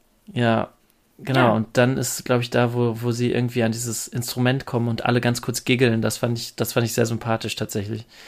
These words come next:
Speaker 2: Ja.
Speaker 1: Aber auf die Frage hin, mein Lieblingscharakter ist der Ton.
Speaker 2: Oh.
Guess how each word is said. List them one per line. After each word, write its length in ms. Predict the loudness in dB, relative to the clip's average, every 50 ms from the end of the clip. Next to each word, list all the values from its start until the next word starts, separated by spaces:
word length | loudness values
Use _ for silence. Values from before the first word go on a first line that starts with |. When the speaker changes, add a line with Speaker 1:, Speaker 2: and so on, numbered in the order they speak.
| -6 -2
Speaker 2:
Ja. 180 | 0 0 0 -2 -6 -12 -14 -20 -20 -8 -2
Speaker 1:
Aber 320 | 0 4 6 8 8 8 6
auf 120 | 4 2
die 100 | 0 -2
Frage 300 | -2 0 2 4 6 6 6
hin, 180 | 4 2 0 0
mein 400 | 0 4 6 8 8 8 8 6
Lieblingscharakter 800 | 4 4 2 2 0 0 2 0 0 2 2 2 2 4 2 2
ist 180 | 2 2 2
der 140 | 2 2 2
Ton. 480 | 0 0 0 2 2 2 0 -2 -4 -8 -12 -20 -20 _ _ _ _ -20 -20 _ _ _ -4
Speaker 2:
Oh. 400 | 0 2 4 6 6 6 4